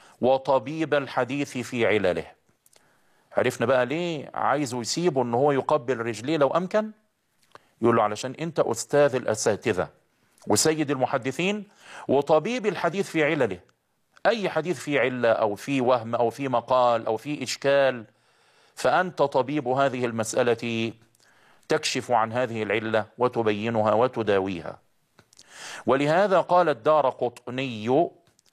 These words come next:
إمام من أئمة الحديث رحمه الله تعالى، عاش في القرن الرابع الهجري،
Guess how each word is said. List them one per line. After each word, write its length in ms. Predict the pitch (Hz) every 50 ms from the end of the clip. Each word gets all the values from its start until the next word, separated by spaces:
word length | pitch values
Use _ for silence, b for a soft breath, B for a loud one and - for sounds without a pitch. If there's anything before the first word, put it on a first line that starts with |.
| b b b b b b b 110
إمام 400 | 120 127 139 143 139 127 113 110
من 220 | 110 113 113 -
أئمة 340 | 110 113 127 131 135 120 104 -
الحديث 400 | 104 - 113 113 131 123 - 110
رحمه 400 | 110 - - 110 117 117 107 107
الله 340 | 98 104 117 123 117 104
تعالى، 640 | 98 - 92 90 104 113 107 101 107 120 139 165 170 - _ _ _ _ _ _ _ _ _ _ _ _ _ _ _ _ _ _ - B B B B B B B B B -
عاش 380 | - 95 113 123 120 113 - - 120 113 110 107 -
في 400 | - - - 123 123 113 98 85 - _ _ _ _ _ _ _ _ _ _ -
القرن 600 | 107 104 - - 139 139 123 113 101 90 78 73 _ _ _ _ _ _ _ _ _ _ -
الرابع 580 | 104 - - 127 127 117 101 90 87 76 69 - _ _ _
الهجري، 720 | 107 104 92 92 127 117 101 127 123 139 170 208 - _